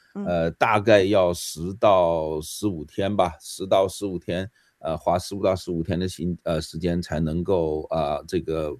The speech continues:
Speaker 2: 福特号打击群才能够到达中东地区。所以川普说，呃，再给他十到十五天的这个，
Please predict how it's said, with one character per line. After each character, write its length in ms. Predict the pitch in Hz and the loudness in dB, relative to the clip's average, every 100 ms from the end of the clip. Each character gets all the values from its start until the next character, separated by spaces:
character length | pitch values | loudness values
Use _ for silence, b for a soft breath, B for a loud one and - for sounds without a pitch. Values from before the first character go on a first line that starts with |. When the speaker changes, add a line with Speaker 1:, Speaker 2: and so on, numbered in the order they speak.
| _ | _
Speaker 2:
福 180 | - 95 | -4 2
特 140 | 104 | 4
号 240 | 101 92 82 | 6 4 4
打 180 | 71 | 0
击 140 | 76 87 | -2 -4
群 320 | - 76 82 | -4 -4 -4
才 240 | - 76 | -2 -2
能 260 | 87 73 82 | 0 -2 -2
够 300 | 101 90 78 | 0 0 4
到 220 | 123 101 | 6 8
达 260 | 80 71 76 | 6 -2 -4
中 220 | 85 90 | -2 0
东 160 | 87 90 | 0 0
地 160 | 95 | 0
区。 240 | 80 - 131 b b | -2 -6 -8 b b
所 120 | - | 8
以 120 | 160 | 10
川 200 | 143 175 | 12 10
普 80 | 165 | 10
说， 340 | 147 151 151 - B B | 10 12 12 10 B B
呃， 180 | 127 | 6
再 180 | 131 165 | 10 10
给 200 | 135 113 | 10 8
他 140 | 123 127 | 8 6
十 180 | - | 6
到 180 | 131 123 | 8 8
十 180 | 120 120 | 8 4
五 120 | 107 | 2
天 260 | 101 110 113 | 2 2 4
的 120 | 107 | 2
这 220 | 98 131 | 4 0
个， 240 | 98 104 | 4 4